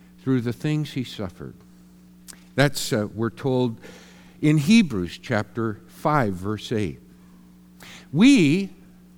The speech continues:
with that in mind, can learn and gain encouragement from David's experience here in First Samuel twenty-three. We're also going to look at Psalm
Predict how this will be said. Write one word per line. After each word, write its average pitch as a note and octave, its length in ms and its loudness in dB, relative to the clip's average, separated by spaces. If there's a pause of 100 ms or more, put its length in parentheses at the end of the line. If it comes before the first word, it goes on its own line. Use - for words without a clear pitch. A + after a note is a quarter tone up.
(1160)
with C3 180 -2
that D3 200 4
in C#3+ 100 -2
mind, E3 460 2
can D3 380 0
learn E3 600 2
and C3+ 240 0
gain E3 300 2
encouragement C#3+ 760 -4
from C#3 260 -4
David's C3+ 840 0
experience A#2+ 880 -4
here A#2+ 300 -4
in G#2+ 400 -6 (540)
First B2+ 360 -4
Samuel B2 460 -2
twenty-three. A2 920 -4 (960)
We're D3+ 200 6
also E3+ 280 2
going C3 340 -2
to C3 80 -6
look B2+ 260 2 (2750)
at C3+ 260 2
Psalm B2+ 800 0